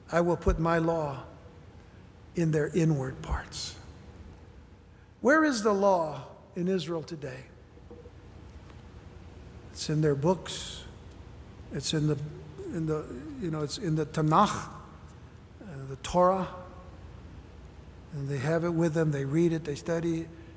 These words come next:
and they do all kinds of things to express, you know, what they believe is, is their, their love for God, their love for the Word. But it's all here.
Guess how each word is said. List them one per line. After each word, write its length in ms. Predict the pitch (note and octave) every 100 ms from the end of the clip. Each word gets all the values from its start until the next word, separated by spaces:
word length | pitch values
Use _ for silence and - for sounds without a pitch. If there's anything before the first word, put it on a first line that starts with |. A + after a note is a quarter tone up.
| - -
and 200 | - C#3+
they 220 | C#3+ C#3
do 240 | C#3+ D3+ D#3
all 180 | E3+ E3+
kinds 300 | F3 E3+ E3+
of 100 | -
things 540 | E3+ D#3+ D#3 C3+ -
to 220 | D3 C#3 A#2+ - - -
express, 600 | C#3+ - E3+ D#3 - - - - - - -
you 80 | D3+
know, 220 | D3 C#3+ -
what 180 | F3+ D#3
they 140 | E3 E3
believe 460 | D#3+ D#3+ D#3+ D3
is, 260 | C#3+ C3 -
is 260 | F#3 C#3
their, 300 | C#3+ D3+ C3+ - - - - - - - - - -
their 100 | D#3+
love 220 | D#3 D3+ D3+
for 140 | D3
God, 400 | C#3+ D#3+ E3+ D3+
their 100 | C#3+
love 180 | C#3+ C#3
for 100 | D3+
the 120 | C3+
Word. 400 | C3 F#3+ D#3 D3+ D#3
But 120 | D3+
it's 380 | D#3 - - - -
all 340 | E3+ E3+ F3 - - - - - - - - - - - - - - - -
here. 320 | E3 D3 -